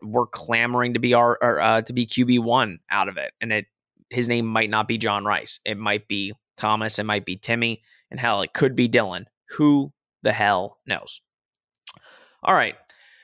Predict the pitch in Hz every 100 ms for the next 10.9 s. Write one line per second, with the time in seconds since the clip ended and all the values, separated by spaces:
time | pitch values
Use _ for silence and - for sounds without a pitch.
0 | _ - 190 202 208 180 165 165 151 -
1 | - - 165 151 - 135 110 98 - -
2 | _ _ _ _ _ - 117 117 117 117
3 | 127 117 127 120 - _ _ _ _ _
4 | - 131 151 190 185 175 165 160 - _
5 | _ _ 127 113 135 131 127 127 127 120
6 | - 117 165 147 165 143 139 135 143 160
7 | 123 117 117 123 - _ _ _ _ 135
8 | 135 127 131 127 123 123 - - 80 -
9 | 147 - 160 190 160 139 131 123 131 123
10 | 117 113 123 117 113 - 135 117